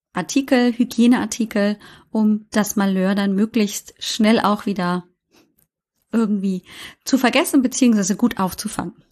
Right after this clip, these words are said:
Du weißt, wovon ich rede, ne? Vielleicht. Die Beckenboden beziehungsweise die Binden für die Frauen mit Harninkontinenz. Natürlich gibt's das Problem auch, ähm, für Männer. Auch bei Männern kann eine Beckenbodenschwäche auftreten.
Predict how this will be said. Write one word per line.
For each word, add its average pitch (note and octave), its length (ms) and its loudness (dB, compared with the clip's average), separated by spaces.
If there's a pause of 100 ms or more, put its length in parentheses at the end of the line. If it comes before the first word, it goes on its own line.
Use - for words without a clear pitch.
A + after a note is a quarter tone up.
(240)
Du G#3+ 100 -6
weißt, G#3 220 0
wovon G3+ 240 -2
ich - 140 -6
rede, G3+ 260 -2
ne? D4+ 180 0 (440)
Vielleicht. - 480 0 (500)
Die A3 80 2
Beckenboden G3+ 800 0 (400)
beziehungsweise G#3+ 520 2
die G#3 120 0
Binden A3+ 420 2 (220)
für A3+ 340 0
die A3 140 2
Frauen G3 400 -6
mit G#3 180 -6 (180)
Harninkontinenz. G3+ 1040 0 (800)
Natürlich - 380 0
gibt's - 180 -4
das A3 160 -2
Problem G#3 400 2
auch, F#3 460 -6
ähm, F#3+ 200 -6
für - 160 0
Männer. F#3+ 380 0
Auch G3+ 160 -6
bei G3 180 -6
Männern F#3+ 540 2
kann C4+ 380 2 (320)
eine G#3+ 180 2
Beckenbodenschwäche A3+ 880 -2
auftreten. A3+ 640 -4